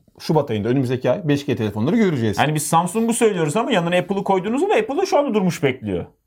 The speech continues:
Speaker 1: Yani
Speaker 2: Ve
Speaker 1: hani
Speaker 2: bin iki yüz dolara telefon satmaya çalışıyor
Speaker 1: Bak,
Speaker 2: adam.
Speaker 1: o yaptığın yorum yine Android çerçevesinde düşündüğümüz zaman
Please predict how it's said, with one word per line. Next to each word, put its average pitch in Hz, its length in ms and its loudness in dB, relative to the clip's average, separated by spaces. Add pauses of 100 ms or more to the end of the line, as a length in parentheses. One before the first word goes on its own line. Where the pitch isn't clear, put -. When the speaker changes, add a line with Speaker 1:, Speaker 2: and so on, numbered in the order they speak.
(580)
Speaker 1:
Yani 120 140 4
Speaker 2:
Ve - 40 2
Speaker 1:
hani 139 120 4
Speaker 2:
bin 190 60 4
iki 202 240 -2
yüz 247 120 0
dolara 247 260 4
telefon 240 340 2
satmaya 311 380 0
çalışıyor 190 420 2
Speaker 1:
Bak, 113 60 2
Speaker 2:
adam. 107 100 0
Speaker 1:
o 170 60 4
yaptığın 175 280 4
yorum 165 200 2
yine 165 120 2
Android 151 320 0
çerçevesinde 156 460 0
düşündüğümüz 165 340 0
zaman 214 280 0